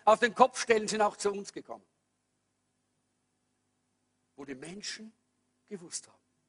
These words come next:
wenn sie da hereingehen, begegnen sie dem lebendigen Gott. Das ist mein Gebet, Leute. Und ich möchte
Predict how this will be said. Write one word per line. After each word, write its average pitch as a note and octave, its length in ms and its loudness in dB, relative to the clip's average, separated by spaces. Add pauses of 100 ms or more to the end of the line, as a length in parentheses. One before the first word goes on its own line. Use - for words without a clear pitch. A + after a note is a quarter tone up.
(760)
wenn C3 140 -16
sie - 180 -20
da E3 120 -4
hereingehen, E3 540 -14 (1300)
begegnen A#2+ 420 -14
sie - 80 -20
dem G#2+ 160 -20
lebendigen G#2+ 560 -20
Gott. - 100 -20 (1900)
Das - 220 -12
ist - 100 -16
mein B2 180 -18
Gebet, B2 380 -20
Leute. - 140 -20 (1200)
Und C#3+ 80 -12
ich D3+ 80 -12
möchte F3 400 -8